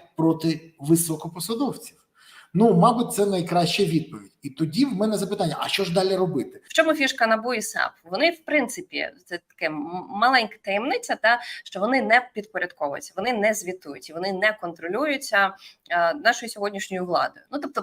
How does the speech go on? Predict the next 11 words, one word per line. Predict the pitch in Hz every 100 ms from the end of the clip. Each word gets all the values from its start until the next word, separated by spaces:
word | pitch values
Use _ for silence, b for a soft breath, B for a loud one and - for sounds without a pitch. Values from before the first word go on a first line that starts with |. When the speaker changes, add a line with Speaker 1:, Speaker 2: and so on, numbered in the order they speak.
| -
Speaker 2:
прийти, | 302 294 254
натиснути, | 247 285 302 262 - 190 - 156 165 -
подзвонити, | 240 311 330 311 240 208 170
скинути | - 254 294 302
смс-ку | 294 277 180 - -
їм | 180 311
неможливо. | 262 240 233 208 196 196 151 139 B B B B
Вони | 175 202 247 349 _ _ _ _ _ _ - 175
виконують | 185 247 269 240
свою | 196 202
роботу, | 185 143 - -